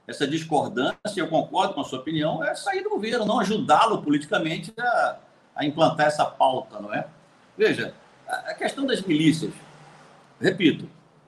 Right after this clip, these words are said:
a intervenção federal no Rio em dois mil e dezoito, é, colocou o, o Exército no, no governo do Estado do Rio, na prática, né? Porque o, a situação política do governo do Rio estava totalmente deteriorada já há anos, né?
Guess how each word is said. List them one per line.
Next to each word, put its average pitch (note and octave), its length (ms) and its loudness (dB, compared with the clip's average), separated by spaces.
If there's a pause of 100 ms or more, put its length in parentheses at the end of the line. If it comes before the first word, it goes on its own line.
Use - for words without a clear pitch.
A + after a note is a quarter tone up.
(400)
a C3 120 2
intervenção G#3 640 4
federal D#3 340 4
no C#3 40 2
Rio C#3 200 4
em - 20 6
dois B2+ 180 2
mil B2 120 0
e - 20 -4
dezoito, A#2+ 560 0 (640)
é, G2+ 320 -6
colocou D#3+ 640 6 (140)
o, A#2+ 460 0 (400)
o B2+ 140 -2
Exército E3 500 0
no, B3 360 -4
no A#3+ 100 -14
governo A3 360 6
do F3+ 60 0
Estado D#3+ 280 0
do C3 100 -2
Rio, B2 160 2
na A#2+ 120 0
prática, G2 420 -4
né? B2+ 160 -6 (400)
Porque D#3+ 240 -2
o, G#3+ 480 -2 (320)
a - 60 -12
situação F3 340 4
política D3 440 8
do B2+ 80 0
governo C3 200 4
do D#3 60 4
Rio D3 100 8
estava A3+ 220 2
totalmente G3+ 480 0
deteriorada D#3 800 4
já D3+ 120 -2
há D#3 40 0
anos, C3+ 540 -4
né? D3+ 120 -18